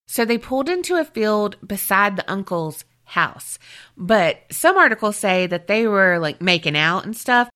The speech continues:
so I feel like they, it might be kinda close to the uncle's house, but I don't think they were, like, parking in a field over here and then gonna walk over to the uncle's house. I think they were just getting a little, little spice going on before they went to see the uncle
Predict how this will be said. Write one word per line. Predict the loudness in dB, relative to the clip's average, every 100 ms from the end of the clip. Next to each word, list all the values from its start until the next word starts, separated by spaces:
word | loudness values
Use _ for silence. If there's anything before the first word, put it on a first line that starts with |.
| -4
so | 2 2
I | 2 -2
feel | 2 2
like | 2 0 -4
they, | -2 0
it | 2 2 2
might | 0 0
be | -2 -2
kinda | -4 -4 -4
close | -2 -2 -2
to | -6
the | -6
uncle's | -6 -8 -6
house, | -2 -2 -4 -10 _ _ _
but | -2 4 4 4 2 -2 -4
I | -4
don't | -2 -4
think | -4
they | -2 0
were, | 2
like, | 0 -2 -10 _
parking | -2 -2 0 -4
in | -4
a | -6
field | -6 -2 0 0 0
over | -2 -4
here | -6 -6 -4 -2 -2 -4 -10 _ _ -4
and | -2
then | -2
gonna | -2 -2
walk | -2 0
over | 0 -2
to | -2 -4
the |
uncle's | -4 -4 -6
house. | -2 -2 -2
I | -6
think | -6 -8 -4
they | -2
were | 0
just | -2 -6 -4
getting | -4 -2
a |
little, | -4 -2 -2 -2 -4 -10 _ -4
little | -2 -2
spice | 0 0 0 -2
going | -2 0 0
on | 2 2 2 -2 -6
before | -8 -4 0 2
they | 2 0
went | 0 -4
to | -6
see | -4
the | -2
uncle | -2 -4 -6 -2 -2 -4